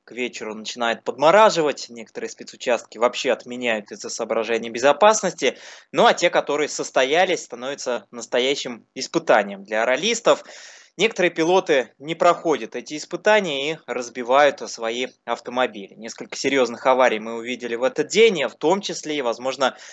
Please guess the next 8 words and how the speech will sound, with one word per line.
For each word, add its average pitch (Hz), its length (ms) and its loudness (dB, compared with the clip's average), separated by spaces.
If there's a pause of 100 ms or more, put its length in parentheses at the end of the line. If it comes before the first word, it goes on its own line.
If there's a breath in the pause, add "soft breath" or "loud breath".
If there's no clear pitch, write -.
(200 loud breath)
главную 151 560 6
аварию 135 540 0
всего 151 420 -2
чемпионата – 143 960 0
аварию 120 480 -2
лидера 123 640 -2 (120)
Эльфина 120 600 0
Эванса. 170 440 4